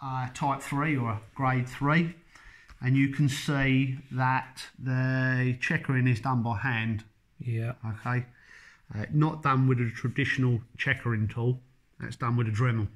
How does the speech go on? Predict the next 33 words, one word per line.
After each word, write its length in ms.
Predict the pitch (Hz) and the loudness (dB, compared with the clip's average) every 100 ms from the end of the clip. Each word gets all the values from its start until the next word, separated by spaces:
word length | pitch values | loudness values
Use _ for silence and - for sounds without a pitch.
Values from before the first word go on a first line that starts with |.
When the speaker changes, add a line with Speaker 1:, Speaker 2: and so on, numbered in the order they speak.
| - _ _ | -12 _ _
Speaker 2:
Hmm. 200 | 139 131 127 | 0 4 4
Speaker 1:
And 100 | 113 | 2
if 140 | 113 - | 0 4
you 80 | 156 | 6
look 160 | 160 | 4
very 240 | 139 139 131 | 2 0 0
closely 420 | 135 127 123 135 | 0 0 0 0
on 140 | 123 | 2
the 80 | 127 | 4
early 240 | 127 123 | 4 4
ones, 280 | 123 131 120 | 4 2 0
you 60 | 127 | -2
can 160 | 127 127 | -2 -2
see 300 | - 131 120 | 0 0 2
where 160 | 120 | 0
it's 180 | 120 101 | -2 -6
been 140 | 120 | -6
done 240 | 113 113 113 | -4 -2 -2
with 100 | 110 | -2
a 60 | |
Dremel. 380 | 107 123 123 135 131 - - - - _ - | -2 0 0 0 -4 -14 -20 -20 -20 _ -14
But 120 | 131 - - - | -14 -14 -18 -10
this 420 | 139 180 180 - | 2 4 4 2
is 140 | 127 | -2
the 80 | - | -2
piece 380 | 107 127 123 - | -4 -2 -2 -2
that 120 | 120 | -4
we 200 | 135 131 | 0 0
are 240 | 120 113 110 - | 0 -2 -6 -10
looking 420 | 120 123 123 113 110 | -4 -4 -2 -2 -2
to 100 | 120 | -6
see, 360 | - 117 113 110 | -4 -2 -2 -4
Paul. 320 | 135 160 165 | 0 0 -2